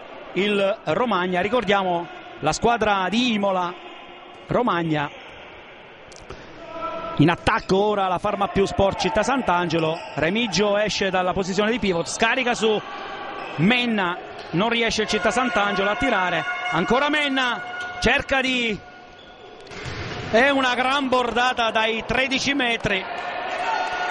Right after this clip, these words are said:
Il Legno gli dice no e il Romagna si riporta in attacco. Lapcevic, Tassinari, Ceso.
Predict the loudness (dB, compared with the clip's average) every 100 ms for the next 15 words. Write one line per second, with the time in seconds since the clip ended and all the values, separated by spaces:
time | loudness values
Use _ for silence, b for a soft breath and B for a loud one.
0 | -2 -2 0 0 0 0 2 2 2 2
1 | 0 0 0 2 2 2 0 -2 0 2
2 | 2 0 -8 -8 -8 0 2 4 4 2
3 | 0 0 -2 -2 -4 -2 0 2 2 2
4 | 0 0 0 -4 -2 -2 0 0 0 0
5 | 2 0 0 -2 -2 -4 -10 -16 -12 -2
6 | 0 2 2 2 0 0 -2 0 0 2
7 | 2 0 -2